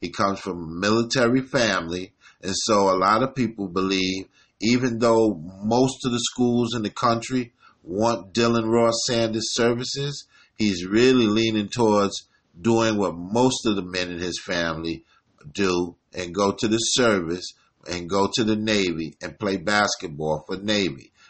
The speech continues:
Well, Navy has an excellent, excellent team. They're also a D one team, but he wants to have his own military obligations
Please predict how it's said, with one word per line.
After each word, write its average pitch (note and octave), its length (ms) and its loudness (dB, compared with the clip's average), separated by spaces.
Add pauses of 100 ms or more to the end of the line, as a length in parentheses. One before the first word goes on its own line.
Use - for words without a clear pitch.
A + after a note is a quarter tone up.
(100)
Well, F2+ 200 -6
Navy A#2 380 0
has G2+ 240 0
an F2 80 -10 (100)
excellent, G2+ 580 -2
excellent F2+ 520 -6
team. E2 460 -8 (280)
They're F2+ 140 0
also G#2+ 480 2
a F2 160 0
D G#2+ 180 2
one A2+ 360 0
team, D2+ 440 -6 (260)
but F#2+ 140 -2
he G2+ 80 2
wants G#2 360 -2
to A2 80 -2
have G#2 300 -2
his F#2+ 220 -6
own G#2 340 -2 (220)
military G#2+ 800 0
obligations F#2+ 920 0